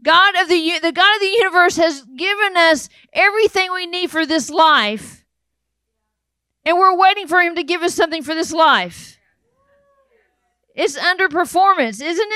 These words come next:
it? And I'm not talking about the performance. You know what I'm talking about. We're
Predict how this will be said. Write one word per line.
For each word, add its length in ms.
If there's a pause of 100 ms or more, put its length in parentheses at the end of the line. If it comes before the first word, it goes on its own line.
it? 200 (500)
And 120
I'm 60
not 140
talking 200
about 220
the 140
performance. 600
You 100
know 60
what 60
I'm 60
talking 280
about. 200 (240)
We're 300